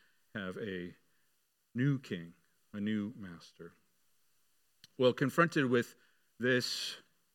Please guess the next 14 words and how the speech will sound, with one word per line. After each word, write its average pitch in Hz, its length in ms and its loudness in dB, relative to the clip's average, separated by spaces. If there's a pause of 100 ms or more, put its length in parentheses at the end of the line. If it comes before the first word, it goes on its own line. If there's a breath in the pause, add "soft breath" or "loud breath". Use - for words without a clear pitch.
(1200)
the 113 100 -2
only 123 400 2
real 113 400 4
response 104 540 -4
is 95 400 -6
repentance. 92 720 -8 (1080)
And 104 100 -12
Saul 117 520 2 (720)
says 127 420 0
words 104 640 0 (1400)
that 110 80 -6
look 123 200 0
like 117 140 4
confession, 101 720 -6